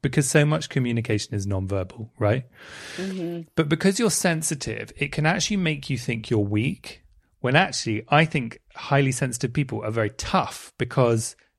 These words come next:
Speaker 1: just to go out <laughs> the house is like a surge of, um,
Speaker 2: Mm-hmm.
Speaker 1: you know, it's a sensory
Speaker 2: I
Speaker 1: surge.
Speaker 2: a hundred percent agree.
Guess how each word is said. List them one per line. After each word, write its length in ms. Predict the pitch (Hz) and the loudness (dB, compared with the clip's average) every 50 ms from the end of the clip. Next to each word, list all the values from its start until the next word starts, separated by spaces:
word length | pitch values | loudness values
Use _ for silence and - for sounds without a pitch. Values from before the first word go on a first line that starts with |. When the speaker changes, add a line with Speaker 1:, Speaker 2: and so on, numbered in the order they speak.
| _ - | _ -10
Speaker 1:
just 420 | 107 104 127 165 156 - - - - | -4 0 0 0 2 0 -4 -4 -4
to 80 | 139 | -2
go 240 | 120 113 123 113 113 | 0 2 4 4 4
out 280 | 120 131 127 113 117 - | 4 4 4 2 0 -2
<laughs> 200 | - - - - | -4 -2 2 4
the 80 | 202 | 4
house 520 | 165 - - 175 - - - - - - - | 4 4 2 0 0 -2 -4 -6 -6 -4 0
is 220 | 302 170 143 131 | 2 4 4 4
like 240 | 143 131 123 120 - | 2 0 0 0 -2
a 80 | 135 117 | -4 -4
surge 840 | 117 - - - - 160 156 165 160 135 113 104 104 104 104 - - - | -4 -6 -8 -4 0 4 6 6 6 6 4 2 -2 -4 -8 -12 -8 -4
of, 380 | - 123 113 113 113 104 - - - - - - - - - - _ - - | -2 0 0 0 -2 -4 -8 -14 -20 -20 -20 -20 -20 -20 -20 -20 _ -4 0
um, 300 | - 120 113 110 107 110 | 2 4 4 4 2 2
Speaker 2:
Mm-hmm. 760 | 110 107 107 104 110 - 165 185 170 160 165 175 190 220 247 269 - _ _ | 0 0 0 0 -2 -2 -4 -6 -6 -6 -4 -4 -2 -2 -2 -4 -6 _ _
Speaker 1:
you 140 | - - 127 | -2 0 2
know, 360 | 123 127 131 143 175 226 294 - - _ _ _ | 4 4 6 6 4 2 0 -4 -8 _ _ _
it's 240 | - 139 131 127 - | 0 0 0 0 0
a 60 | 143 | -2
sensory 640 | 131 - - 175 175 175 170 - - - 170 156 151 | -2 4 6 6 6 6 2 -2 0 2 4 4 6
Speaker 2:
I 100 | 156 175 175 175 | 6 6 6 6
Speaker 1:
surge. 460 | - 175 180 180 143 - - - - - | 4 4 4 4 2 0 -2 -4 -6 -8
Speaker 2:
a 40 | |
hundred 240 | 190 170 151 170 175 | -8 -6 -4 -4 -6
percent 360 | - 170 - - 175 165 147 | -6 -8 -6 -4 -4 -4 -4
agree. 500 | 135 147 139 160 170 143 101 - 156 165 | -4 -4 -4 -2 -2 -2 -4 -6 -10 -14